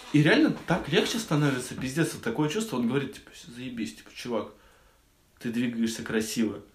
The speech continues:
ты пиздец красавчик». А я такой, «Да я красавчик». Блядь, да, я красавчик вот в этом, вот в вашем мире. Вот, типа, да, блядь, круто. Ты меня понимаешь,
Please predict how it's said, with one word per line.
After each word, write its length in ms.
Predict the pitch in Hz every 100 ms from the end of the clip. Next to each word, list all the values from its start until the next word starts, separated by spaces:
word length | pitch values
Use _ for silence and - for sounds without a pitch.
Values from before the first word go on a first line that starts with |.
| _ _
ты 100 | 117
пиздец 440 | 110 110 - 113 107
красавчик». 640 | 104 98 104 95 - - _ _ _ _ _ _ _ -
А 40 | 113
я 80 | 110
такой, 260 | 110 113
«Да 140 | 110 117
я 100 | 113
красавчик». 600 | 117 113 156 147 - - - - - - - - _
Блядь, 460 | 113 110 120 113 107
да, 380 | 147 135 104 -
я 180 | 120
красавчик 640 | 113 120 110 156 160 - 113
вот 160 | 110
в 120 | 110 131
этом, 400 | 139 123 110 95
вот 180 | 110
в 80 | -
вашем 420 | 120 139 - 110
мире. 240 | 131 127 107
Вот, 300 | 98 95 -
типа, 240 | - -
да, 400 | 98 113 135 117 -
блядь, 300 | 98 87 -
круто. 520 | - 120 131 113 - - _ _ _ _ _ _ _ -
Ты 120 | 120
меня 240 | 123 120 113
понимаешь, 600 | 120 120 120 113 107